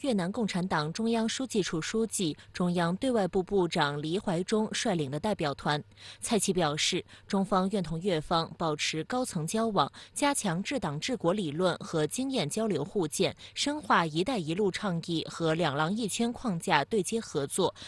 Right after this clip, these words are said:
夯实民间友好，加强国际和地区协调配合，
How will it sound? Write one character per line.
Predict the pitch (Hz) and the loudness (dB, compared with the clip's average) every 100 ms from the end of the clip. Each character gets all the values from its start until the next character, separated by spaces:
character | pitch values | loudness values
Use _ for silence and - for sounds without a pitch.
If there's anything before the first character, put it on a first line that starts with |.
| - | -14
夯 | - 294 | -4 -2
实 | 294 - 165 | 0 2 2
民 | 170 156 | 0 0
间 | 180 269 254 | -2 -2 2
友 | 156 | 0
好， | 160 226 240 - - | 2 4 2 2 -10
加 | - 185 | -2 0
强 | 185 165 143 | 0 -2 -4
国 | 160 151 | 0 0
际 | 180 254 | 0 0
和 | 180 151 | 0 -2
地 | 214 170 | -2 -4
区 | - 196 190 | -2 -2 -2
协 | - 156 | 0 0
调 | 156 165 139 | -2 -2 -4
配 | 247 214 | -4 -6
合， | - 151 | -2 -2